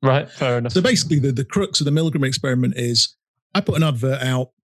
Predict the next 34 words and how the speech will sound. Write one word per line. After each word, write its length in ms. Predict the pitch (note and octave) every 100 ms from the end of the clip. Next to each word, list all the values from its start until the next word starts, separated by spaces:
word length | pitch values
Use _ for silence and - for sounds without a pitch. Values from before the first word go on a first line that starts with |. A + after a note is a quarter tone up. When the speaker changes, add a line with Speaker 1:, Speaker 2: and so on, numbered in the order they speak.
| _ _ _ _
Speaker 2:
I 40 |
say, 180 | - B2+
"I 40 |
need 200 | C#3 C#3+
volunteers." 800 | B2 C3 C3 - B2+ B2 - - _
You 100 | B2 -
turn 220 | G#3 G3
up 80 | -
to 100 | C3
volunteer 460 | C#3+ C3+ - C3+
for 100 | B2+
the 80 | A#2+
psychological 720 | - B2 A2+ B2 B2 C#3 -
experiment. 600 | A#2+ - - B2+ A#2+ A#2+ - _ _ _ _ _ _
One 200 | D#3+ G#3+
volunteer 540 | F3+ D#3 C#3 D3 C#3 C3
is 100 | A#2+
going 240 | C3+ C3+
to 100 | -
become 480 | D3 - C#3 B2+ B2+ -
the, 560 | A#2 A#2+ A#2 A#2 A#2 - -
uh, 160 | A2+ B2 -
tester, 420 | D3+ - - G3+ _ _ _ - _ -
and 160 | A#2
the 100 | A#2+
other 160 | E3+ E3+
volunteer 680 | C3 B2+ B2 - B2 B2 - _ _ _ _
is 100 | B2+
going 240 | - A#2 A#2+
to 80 | -
become 340 | A#2+ - A#2
the 60 | A#2
testee. 600 | - B2 - - A2+ G#2+ _ _ _ _ _ _ _ _ _ -
And 540 | A#2+ A#2+ A#2 A#2 A2+